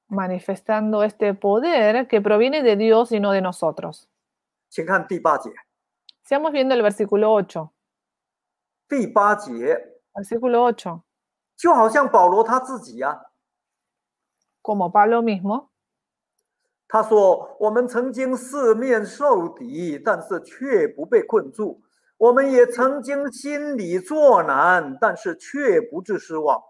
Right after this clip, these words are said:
Speaker 2: 请念。
Speaker 1: Eh, ocho, que estamos atribulados en todo, mas no angustiados, en apuros, mas no desesperados.
Speaker 2: 第九节。
Speaker 1: Nueve.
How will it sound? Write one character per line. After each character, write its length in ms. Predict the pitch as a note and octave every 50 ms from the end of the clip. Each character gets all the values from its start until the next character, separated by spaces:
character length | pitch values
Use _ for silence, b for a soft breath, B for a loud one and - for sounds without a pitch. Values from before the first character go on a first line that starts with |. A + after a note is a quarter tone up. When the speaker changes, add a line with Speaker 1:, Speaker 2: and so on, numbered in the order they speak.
| _ _
Speaker 2:
请 160 | - A#2+ B2+
念。 180 | D#3+ D3+ - _ _ _ _ _ _ _ _ _ _ _ _ _ _ _ _ _ _ _ _ _ _ _ _ _ _ _ _ _ _ _ _
Speaker 1:
Eh, 420 | - G#3+ G#3 G3+ G3+ G3+ G3+ F#3+ -
ocho, 400 | G#3+ A3 G3+ F3+ - A3 G3+ G3+
que 80 | A#3+
estamos 400 | A#3+ A#3 - C#4+ C#4+ D4 D4+ C#4+
atribulados 800 | C4 A#3 A3+ A3 A3+ A#3 A#3+ A#3+ A#3+ C4 C#4+ D4+ D#4+ D#4 C#4+ -
en 180 | A#3+ A3+ A3+ A3
todo, 340 | D4+ D#4 E4 F4 F#4 F4
mas 180 | D#4 C#4 C4+ B3+
no 120 | C#4 C4
angustiados, 760 | B3+ A#3+ A#3 A3+ A3 - _ A3 G3+ F#3+ F3+ E3+ E3+ E3+ F3+
en 180 | - A3 A3 A3
apuros, 760 | G#3 G#3 G#3+ - F4 F#4 E4 A#3+ F#3 F3+ F#3 G3 B3 C#4 -
mas 340 | G3 G3+ G3+ F#3+ F#3 F#3 -
no 240 | F#3+ F#3+ G3+ A3+ C4+
desesperados. 1000 | D#4 D4 D#4 - G3 - _ F#3 F3 F#3+ F#3 F3 E3 E3 D#3+ E3+ - - _ _ _ _ _ _ _ _ _ _ _ _ _ _ _ _ _ _ _ _ _
Speaker 2:
第 180 | C4+ C4 G3+
九 280 | - - - D#3+ C3+ B2
节。 480 | - - A#2+ A2 A2 B2 C3 - _ _ _ _ _ _ _ _ -
Speaker 1:
Nueve. 440 | G3+ G3+ G3 F3+ F3 G#3+ D4 E4